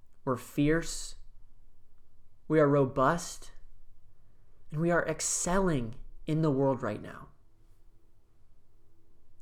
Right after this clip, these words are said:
And when I cast my ballot in two thousand and twenty, this year, to re-elect Donald J. Trump,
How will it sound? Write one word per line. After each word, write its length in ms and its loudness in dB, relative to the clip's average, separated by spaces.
And 140 2
when 80 4
I 140 6
cast 460 2
my 180 2
ballot 560 4
in 160 2
two 320 -4
thousand 400 8
and 140 -2
twenty, 480 -2
this 260 0
year, 420 0
to 140 2
re-elect 600 8
Donald 300 6
J. 160 6
Trump, 420 -2